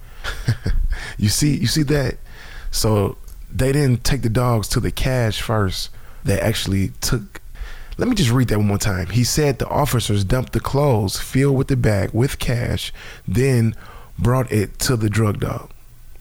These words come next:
Hmm. So the same clothes that were in the bag that smelled like marijuana, they dumped the clothes out, then put the money in the same bag, and then brought it to the drug dog.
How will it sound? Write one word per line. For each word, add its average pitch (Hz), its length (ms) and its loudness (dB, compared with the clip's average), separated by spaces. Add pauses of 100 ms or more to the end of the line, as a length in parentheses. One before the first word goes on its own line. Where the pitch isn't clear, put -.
(800)
Hmm. 113 360 2 (1200)
So 120 240 2
the 107 100 2
same 147 440 2
clothes 110 720 0 (1300)
that 104 640 0 (540)
were 101 180 2
in 110 240 2
the 104 100 0
bag 113 600 2 (400)
that 104 100 2
smelled 113 240 4
like 107 100 4
marijuana, 110 680 2 (100)
they 104 160 2
dumped 117 240 2
the - 40 0
clothes 117 360 2
out, 104 420 0
then 107 180 4
put - 180 0
the 110 80 0
money 107 320 4
in 104 100 0
the 101 60 0
same 123 360 2
bag, 107 440 0 (580)
and 110 140 2
then 117 200 4
brought 104 160 2
it 101 100 0
to - 80 -2
the - 80 -2
drug - 260 -2
dog. - 320 -8